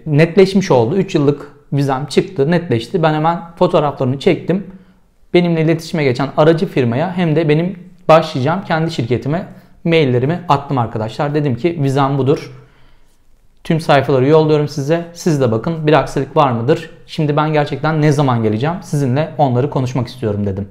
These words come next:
Bundan sonra da bir sonraki aşamaya geçiş yaptık arkadaşlar.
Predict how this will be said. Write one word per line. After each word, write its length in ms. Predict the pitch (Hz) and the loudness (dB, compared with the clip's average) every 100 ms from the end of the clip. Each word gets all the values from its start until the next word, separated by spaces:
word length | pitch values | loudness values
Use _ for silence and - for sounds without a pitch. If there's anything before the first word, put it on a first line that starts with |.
| - - - - - - - - - | -16 -20 -20 -20 -20 -20 -20 -20 -4
Bundan 240 | 202 190 160 | 2 4 4
sonra 260 | 160 123 | 2 0
da 220 | 151 180 185 | 0 2 2
bir 40 | |
sonraki 400 | - 131 123 135 | 2 0 0 0
aşamaya 420 | 123 - 120 156 | -2 -2 -2 -2
geçiş 360 | 165 143 - - | 2 2 2 -4
yaptık 280 | 104 - 110 | -6 -6 -8
arkadaşlar. 520 | 104 104 101 - | -6 -6 -8 -8